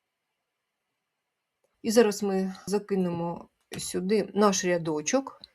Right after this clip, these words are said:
U R L адреси нашого сайту, який ми щойно опублікували. Ось він. Так, і давайте імпортуємо.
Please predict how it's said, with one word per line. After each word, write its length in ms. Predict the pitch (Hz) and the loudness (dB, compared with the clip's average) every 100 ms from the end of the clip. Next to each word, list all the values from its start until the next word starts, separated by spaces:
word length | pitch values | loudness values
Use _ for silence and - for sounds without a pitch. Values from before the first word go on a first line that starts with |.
| - | 0
U 140 | 220 | 4
R 160 | 285 330 | 6 6
L 40 | |
адреси 400 | 254 226 202 - | 4 6 2 0
нашого 420 | 175 175 180 170 165 | -4 -4 -4 -6 -6
сайту, 540 | - 160 214 269 302 - _ _ _ - | -4 -2 -2 -4 -10 -12 _ _ _ -4
який 240 | 254 330 | -2 0
ми 140 | 254 | 0
щойно 500 | 185 - 170 226 233 226 | 0 -2 0 -2 -4 -6
опублікували. 800 | 196 196 196 185 147 143 151 135 - | -4 -2 -2 -2 -8 -8 -10 -14 -12
Ось 240 | 170 - | -8 2
він. 180 | 254 320 - _ _ - - _ _ _ _ _ _ _ _ _ _ - | 2 2 -8 _ _ -20 -20 _ _ _ _ _ _ _ _ _ _ -6
Так, 360 | 220 214 214 - | -4 -4 -6 -4
і 260 | 240 320 320 - | 0 0 -2 -2
давайте 420 | 180 180 226 233 | -2 0 2 2
імпортуємо. 680 | 196 185 - 170 160 156 | 2 2 0 0 0 -4